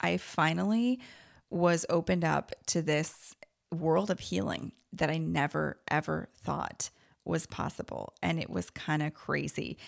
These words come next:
And I wasn't the type that was looking for a reason to delve into my past. And this is, I think, important because a lot of times when people hear you be open and honest about your experience of sexual abuse or really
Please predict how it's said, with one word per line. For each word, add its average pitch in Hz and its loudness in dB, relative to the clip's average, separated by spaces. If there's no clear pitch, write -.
And 165 2
I 180 10
wasn't 247 4
the 190 4
type 156 -2
that 156 0
was 165 2
looking 160 0
for 170 4
a 170 6
reason 165 4
to 165 2
delve 160 6
into 165 2
my 165 4
past. - -2
And 160 0
this - 0
is, 247 0
I 165 4
think, 208 2
important 151 -2
because 156 -2
a 175 0
lot 165 4
of 226 0
times 165 0
when 156 -4
people - -4
hear 165 -4
you 160 0
be 151 -2
open 160 0
and 143 -4
honest 143 -2
about - 0
your 175 2
experience 165 2
of - -2
sexual - 0
abuse 160 2
or - 2
really 320 4